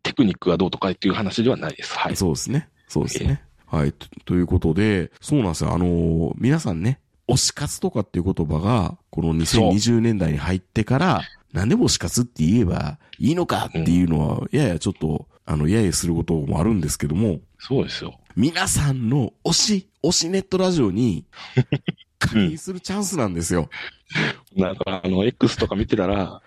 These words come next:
Speaker 2: うん。
Speaker 1: なんか、風俗嬢っぽい女の子たちが、
Speaker 2: うん。
Speaker 1: あの、推しは押せるうちに押せみたいな感じで、あの、
Speaker 2: そんな、
Speaker 1: 画像上げたりし-、
Speaker 2: そん-、
Speaker 1: してますけど。
Speaker 2: え、そんなショート動画上がってくんの？ヒロさんのところに。
Speaker 1: え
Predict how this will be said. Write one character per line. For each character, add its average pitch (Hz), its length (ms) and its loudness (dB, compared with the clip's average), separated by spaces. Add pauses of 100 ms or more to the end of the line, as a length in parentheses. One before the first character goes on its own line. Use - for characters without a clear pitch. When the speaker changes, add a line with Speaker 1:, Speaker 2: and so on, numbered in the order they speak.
Speaker 2:
う 98 100 2
ん。 87 320 2
Speaker 1:
な 101 80 -2
ん 90 40 -4
か、 85 380 -4
風 110 140 4
俗 101 220 0
嬢 98 200 2
っ 95 40 -6
ぽ - 180 -2
い 98 40 2
女 101 260 0
の 95 80 -2
子 92 80 -8
た - 120 -10
ち - 100 -4
が、 82 340 -4
Speaker 2:
う 95 40 2
ん。 92 300 2 (400)
Speaker 1:
あ 87 140 -4
の、 82 180 -4 (140)
推 139 60 2
し - 160 -2
は 135 280 -2 (120)
押 151 120 2
せ 156 80 2
る 147 140 6
う 139 60 6
ち - 140 -8
に 127 60 2
押 127 80 2
せ 90 180 -2
み 87 80 -2
た 82 80 -2
い 78 40 -4
な 78 100 -8
感 92 180 -6
じ 87 120 -2
で、 80 400 -2 (300)
あ 190 80 -2
の、 147 500 -8
Speaker 2:
そ - 160 0
ん - 100 2
な、 - 0 -
Speaker 1:
画 - 60 0
像 90 100 0
上 95 100 0
げ 107 80 -2
た 85 120 -4
り 82 140 -6
し-、 - 140 -12 (160)
Speaker 2:
そ - 180 2
ん-、 160 40 2
Speaker 1:
し - 40 -2
て 135 60 0
ま 113 120 0
す - 120 -10
け 80 80 -4
ど。 82 180 -4
Speaker 2:
え、 107 180 0
そ - 200 -2
ん 156 120 2
な 165 60 2
シ - 140 0
ョ 143 40 4
ー 139 40 2
ト - 140 -2
動 131 180 4
画 92 140 0
上 98 60 -2
が 104 60 2
っ - 80 -4
て - 80 -12
く 113 100 0
ん 82 40 -2
の？ - 80 -6
ヒ - 100 -6
ロ 90 100 0
さ - 140 -4
ん - 60 -2
の - 80 -2
と - 80 0
こ - 100 -2
ろ - 100 4
に。 - 80 4
Speaker 1:
え - 260 -6